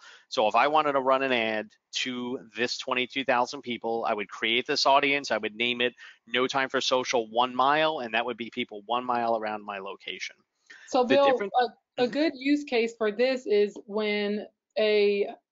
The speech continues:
Speaker 2: contractor, if you're doing a job for example, in Fairburn, Georgia, which is a suburb, and you have the address of the job you did it in, you can
Speaker 1: Yep.
Speaker 2: put that address in here and literally target that neighborhood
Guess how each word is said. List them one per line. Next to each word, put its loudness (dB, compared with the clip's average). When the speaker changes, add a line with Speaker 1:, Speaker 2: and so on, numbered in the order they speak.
Speaker 2:
contractor, 0
if -8
you're -2
doing -2
a -2
job 0
for 4
example, 0
in -4
Fairburn, 0
Georgia, 0
which -4
is -8
a -4
suburb, 0
and -6
you -4
have 0
the 2
address 0
of -10
the -8
job 0
you -16
did -2
it -6
in, -10
you 0
can 2
Speaker 1:
Yep. 4
Speaker 2:
put 2
that 2
address 0
in -2
here 0
and -4
literally 2
target 0
that 2
neighborhood -2